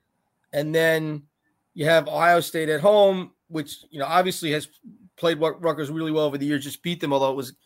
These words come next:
contested, uh, outcome. So let's talk about Rutgers metrics now, 'cause I wanna address something again that is on my chest. It's about the time of year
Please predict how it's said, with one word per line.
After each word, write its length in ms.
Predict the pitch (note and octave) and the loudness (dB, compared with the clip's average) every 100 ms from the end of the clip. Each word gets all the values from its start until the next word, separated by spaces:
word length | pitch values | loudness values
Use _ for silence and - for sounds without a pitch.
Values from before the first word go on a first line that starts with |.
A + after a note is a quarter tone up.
| _ - | _ -8
contested, 640 | D3 C#3+ D#3+ D3 C#3+ B2+ - _ _ _ _ | -8 -2 -2 0 -4 -6 -10 _ _ _ _
uh, 320 | C3 B2+ C3 - | -4 -4 -4 0
outcome. 680 | D#3+ F3+ F3+ C#3+ B2+ C3 C3+ _ _ _ _ _ | 2 4 2 -2 -2 -8 -16 _ _ _ _ _
So 500 | - F#3 F#3 F3+ - _ _ _ _ _ _ _ _ _ | 0 6 6 4 -2 _ _ _ _ _ _ _ _ _
let's 240 | G3 B3+ - | 0 0 4
talk 180 | C4 A#3 | 2 4
about 240 | G3+ F3 | 4 4
Rutgers 380 | F3+ F3 E3+ C#3+ | 2 2 -2 0
metrics 480 | E3 D3+ C3+ G#2+ B2 | 0 0 -6 -12 -10
now, 320 | G#2 D#2+ _ - | -10 -12 _ -6
'cause 80 | |
I 80 | E3+ | -2
wanna 220 | G3 G#3 | 2 4
address 300 | F3+ D3+ F#3 | 2 2 -2
something 280 | - E3+ E3 | -2 -4 -4
again 420 | D3 D3+ F3+ E3+ | -6 0 2 2
that 160 | D3+ C#3+ | 0 -2
is 220 | C#3+ C3 | -4 -8
on 180 | - D#3 | -8 -6
my 140 | D3 | -6
chest. 580 | C#3+ - F3+ D3 - - _ _ _ _ _ _ | -6 -2 -2 -2 -6 -14 _ _ _ _ _ _
It's 200 | E3+ F#3 | -8 -4
about 400 | D#3 A3+ A#3 A#3+ | -2 4 4 4
the 80 | A#3 | 0
time 340 | - G3 G#3 | 0 2 2
of 160 | F#3+ D#3+ | 0 -2
year 600 | F3+ F#3 E3 C#3+ C#3 | -2 0 2 2 -2